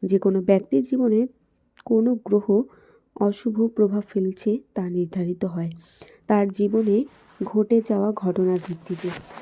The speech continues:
আজকের ভিডিওতে আমরা আপনাদেরকে জেনে, জানাতে চলেছি কোন গ্রহের, মানে, অশুভ প্রভাবের কারণে কী কী সমস্যা আসে এবং সেই গ্রহের অশুভ প্রভাব দূর করার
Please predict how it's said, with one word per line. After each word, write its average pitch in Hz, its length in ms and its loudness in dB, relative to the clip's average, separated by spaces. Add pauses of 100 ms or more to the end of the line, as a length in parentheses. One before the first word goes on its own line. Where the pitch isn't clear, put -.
(200)
আজকের 202 380 -4
ভিডিওতে 226 380 2
আমরা 208 380 -2 (100)
আপনাদেরকে 196 580 -2
জেনে, 185 320 -2 (140)
জানাতে 180 420 -2
চলেছি 247 500 -2 (440)
কোন 226 300 4
গ্রহের, 202 400 4 (540)
মানে, 180 200 2
অশুভ 220 500 0
প্রভাবের 226 520 0
কারণে 214 440 0
কী 214 160 -4
কী 202 120 -6
সমস্যা 185 520 -4
আসে 180 300 -4 (400)
এবং 240 320 8 (260)
সেই 254 240 6
গ্রহের 220 400 8
অশুভ 208 440 0
প্রভাব 220 480 0
দূর 208 200 4
করার 196 340 4